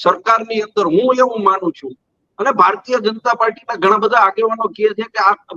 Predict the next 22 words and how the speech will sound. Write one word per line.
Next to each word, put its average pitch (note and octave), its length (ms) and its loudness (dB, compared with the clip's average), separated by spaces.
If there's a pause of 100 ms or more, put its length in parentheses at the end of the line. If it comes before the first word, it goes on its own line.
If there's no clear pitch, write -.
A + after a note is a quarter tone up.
(120)
રાઘવજીભાઈ F#3+ 680 2
છે, G3 160 2
કુંવરજીભાઈ F#3+ 760 0
છે, G3 240 2 (540)
અ, - 60 -4 (280)
અમારા G#3+ 300 2 (160)
મિનિસ્ટરો G#3+ 520 0
કરતા A3 300 -6
સારી G#3+ 360 0
રીતે, G#3 260 -2 (300)
અ, - 20 2 (560)
એનો F#3+ 200 2
વિભાગો G3 460 0
સંભાળે E3 460 -2
છે. - 280 -20 (640)
એટલે G#3+ 120 4
ક્યાંક B3 340 -2
ને C#4 120 -4
ક્યાંક C#4 320 -4
કોંગ્રેસના B3 600 0 (260)
સારા G#3+ 380 4
આગેવાનોની, A3+ 760 0